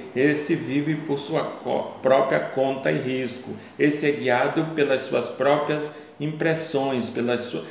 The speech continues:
pela sua própria ganância. No terceiro ponto, dos versos seis ao verso vinte, agora o texto começa a tratar do julgamento do perverso.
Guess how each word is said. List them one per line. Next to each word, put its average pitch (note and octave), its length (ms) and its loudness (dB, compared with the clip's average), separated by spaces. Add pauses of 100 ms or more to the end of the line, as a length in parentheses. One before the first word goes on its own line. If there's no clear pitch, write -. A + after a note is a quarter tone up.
(160)
pela C3+ 200 2
sua C3 180 0
própria B2+ 520 2
ganância. A2 880 0 (1500)
No C#3 220 0
terceiro D3 460 2 (100)
ponto, C3+ 420 2
dos A2 280 0
versos B2 440 2
seis C3 640 -2
ao A#2+ 200 2
verso G#2+ 680 0 (160)
vinte, D3 460 0 (340)
agora F3 420 4
o F#3+ 40 2
texto F3 360 4
começa E3+ 340 0
a F3+ 40 0
tratar F3 840 0
do E3+ 160 4
julgamento G#3+ 720 2
do E3 120 0
perverso. D3+ 680 -4